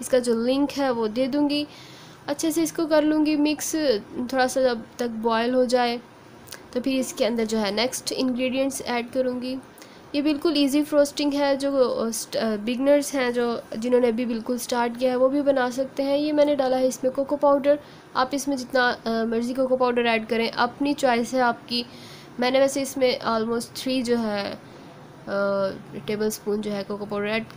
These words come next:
ऐड किया है। और ये इसमें मैं अब डालने लगी हूँ, अ, all purpose flour, मैदा। ये दो, दो चम्मच है just। और इसको डालने के बाद बहुत अच्छे से इसको mix करूँगी। वैसे तो कुछ वीडियो की speed, अ, जो थी वो fast थी और कुछ में बिल्कुल इसको fastly जो है,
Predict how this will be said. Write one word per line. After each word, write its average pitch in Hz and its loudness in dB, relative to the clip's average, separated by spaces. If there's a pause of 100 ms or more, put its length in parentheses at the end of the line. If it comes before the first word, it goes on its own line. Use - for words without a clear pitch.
ऐड 226 -2
किया 262 -4
है। 254 -4
और 262 -2
ये 277 0
इसमें 262 0
मैं 247 0
अब 226 -4
डालने 214 0
लगी 214 0
हूँ, 240 0 (840)
अ, 220 -6
all 233 2
purpose 226 -6
flour, 254 2
मैदा। 240 2
ये 285 2
दो, 226 -4
दो 247 4
चम्मच 311 2
है 330 4
just। 330 -2 (480)
और 254 4
इसको 262 0
डालने 277 2
के 285 -4
बाद 285 4
बहुत 254 0
अच्छे 320 2
से 311 0
इसको 302 -2
mix 294 -2
करूँगी। 294 2
वैसे 269 0
तो 294 -2
कुछ 285 -2
वीडियो 254 -2
की 294 0
speed, 285 0
अ, 247 0
जो 254 -4
थी 262 -2
वो 240 0 (480)
fast 233 0
थी 320 2
और 254 4
कुछ 269 -2
में 262 4
बिल्कुल 247 -2
इसको 254 -2
fastly 269 0
जो 285 0
है, 254 -2